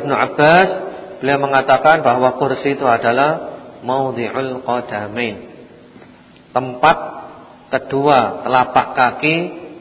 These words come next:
Allah Subhanahu wa taala. Itu yang sahih. Dari segi riwayat tidak sahih. Dari segi makna juga tidak sahih.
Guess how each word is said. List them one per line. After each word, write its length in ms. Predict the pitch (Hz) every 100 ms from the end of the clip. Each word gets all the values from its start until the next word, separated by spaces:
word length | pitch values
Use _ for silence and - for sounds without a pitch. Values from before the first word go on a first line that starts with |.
| -
Allah 560 | - 131 139 147 123 -
Subhanahu 520 | 127 - 127 123 117 113
wa 80 |
taala. 400 | 107 - 107 104 107 - - -
Itu 240 | 131 151
yang 160 | 135 127
sahih. 320 | 123 123 117 - - - - _ _ _ - _ _ _ _ _ - - - -
Dari 320 | - 143 165 190
segi 240 | 185 170
riwayat 720 | 170 175 170 180 196 190 190
tidak 260 | 160 160 -
sahih. 380 | - 139 151 123 - - - - - - - - - - _ 156
Dari 180 | 170 190
segi 180 | 190 175
makna 400 | 190 202 196 214
juga 320 | 196 170 185 190
tidak 320 | 190 175 180
sahih. 400 | 175 170 156